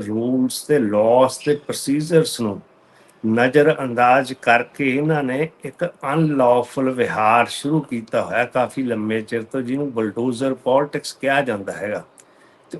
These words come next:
ਉਹਦੇ ਬਾਰੇ ਜਿਹੜੀ ਹੈਗੀ ਹੈ ਪਟੀਸ਼ਨ ਲੱਗੀ ਸੀਗੀ ਸੁਪਰੀਮ ਕੋਰਟ ਦੇ ਵਿੱਚ, ਤੇ ਸੁਪਰੀਮ ਕੋਰਟ ਨੇ ਪਿਛਲੇ ਦਿਨਾਂ 'ਚ ਆਪਣਾ ਇੱਕ ਅਹਿਮ ਫੈਸਲਾ ਦਿੱਤਾ, ਜਿਹਦੀ ਹਜੇ ਪੂਰੀ ਮੁਕੰਮਲ ਸੁਣਵਾਈ ਜਿਹੜੀ ਹੈ, ਮੇਰੇ ਖਿਆਲ ਸਤਾਰਾਂ ਤਰੀਕ ਨੂੰ ਹੋਣੀ ਹੈਗੀ ਆ।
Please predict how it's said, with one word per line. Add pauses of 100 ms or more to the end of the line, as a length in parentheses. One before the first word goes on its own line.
(120)
ਉਹਦੇ
ਬਾਰੇ
ਜਿਹੜੀ
ਹੈਗੀ
ਹੈ
ਪਟੀਸ਼ਨ
ਲੱਗੀ
ਸੀਗੀ
ਸੁਪਰੀਮ
ਕੋਰਟ
ਦੇ
ਵਿੱਚ,
ਤੇ
ਸੁਪਰੀਮ
ਕੋਰਟ
ਨੇ
ਪਿਛਲੇ
ਦਿਨਾਂ
'ਚ (500)
ਆਪਣਾ
ਇੱਕ
ਅਹਿਮ
ਫੈਸਲਾ
ਦਿੱਤਾ,
ਜਿਹਦੀ
ਹਜੇ
ਪੂਰੀ
ਮੁਕੰਮਲ
ਸੁਣਵਾਈ
ਜਿਹੜੀ
ਹੈ,
ਮੇਰੇ
ਖਿਆਲ
ਸਤਾਰਾਂ
ਤਰੀਕ
ਨੂੰ
ਹੋਣੀ
ਹੈਗੀ
ਆ।